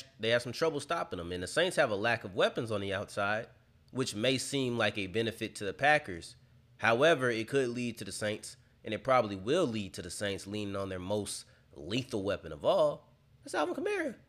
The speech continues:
And that's not a, a guy that they had much success against last year. And then lastly, I didn't wanna go this way, but I just couldn't ignore it. I didn't wanna do another receiver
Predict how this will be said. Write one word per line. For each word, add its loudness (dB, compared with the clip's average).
And -2
that's 2
not 0
a, -6
a -2
guy 0
that 0
they -4
had 2
much 0
success 2
against 0
last 4
year. -2
And 0
then 4
lastly, 4
I 6
didn't 6
wanna 4
go 4
this 0
way, 0
but 4
I 6
just -4
couldn't -6
ignore -6
it. -10
I 0
didn't 2
wanna 0
do -2
another 0
receiver -4